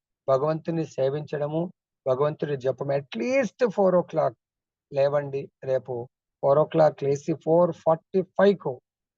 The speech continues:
So ఖచ్చితంగా ప్రతి ఒక్కరు మంగళారతి ఇష్టమైన టైం ఇస్తున్నారు. ఎందుకు ఇస్తున్నారో తెలియదు.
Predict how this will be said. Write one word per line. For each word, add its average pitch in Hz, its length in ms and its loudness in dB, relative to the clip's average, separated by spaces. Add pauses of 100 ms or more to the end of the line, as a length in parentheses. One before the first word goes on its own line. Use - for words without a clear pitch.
(760)
So 170 280 4
ఖచ్చితంగా 196 520 4
ప్రతి 170 320 0
ఒక్కరు 180 200 2
మంగళారతి 175 560 0
ఇష్టమైన 208 460 -4
టైం 202 260 2
ఇస్తున్నారు. 156 480 -8 (160)
ఎందుకు 156 220 -6
ఇస్తున్నారో 170 400 -2
తెలియదు. 127 380 -8